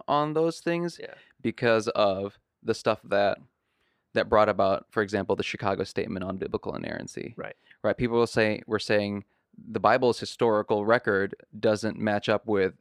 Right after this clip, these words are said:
Speaker 1: all the other records that we've found of that.
Speaker 2: Right.
Speaker 1: And then, so let's grant that that's the case.
Speaker 2: Right.
Speaker 1: Right. And so they drafted the Statement on Inerrancy,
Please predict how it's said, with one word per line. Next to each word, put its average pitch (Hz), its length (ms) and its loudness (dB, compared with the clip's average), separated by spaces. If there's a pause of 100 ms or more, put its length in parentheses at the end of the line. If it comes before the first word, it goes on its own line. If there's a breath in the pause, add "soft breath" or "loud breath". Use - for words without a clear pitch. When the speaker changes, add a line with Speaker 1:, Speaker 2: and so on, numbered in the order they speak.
(320)
Speaker 1:
all 101 140 4
the 101 140 0
other 101 260 4
records 101 380 0
that 101 120 -2
we've 101 200 -2
found 90 340 -4
of - 80 -8
that. - 320 -4
Speaker 2:
Right. - 240 -6 (380 loud breath)
Speaker 1:
And 110 220 -2
then, 104 460 0
so 127 500 4
let's 139 260 4
grant 120 360 0
that - 120 -4
that's 107 220 0
the 110 100 -4
case. - 680 -8
Speaker 2:
Right. - 200 -8
Speaker 1:
Right. 107 340 0
And 107 160 -8
so 107 140 2
they 101 140 0
drafted 107 420 2
the 104 460 -2
Statement 104 440 -2
on 101 140 0
Inerrancy, 120 720 0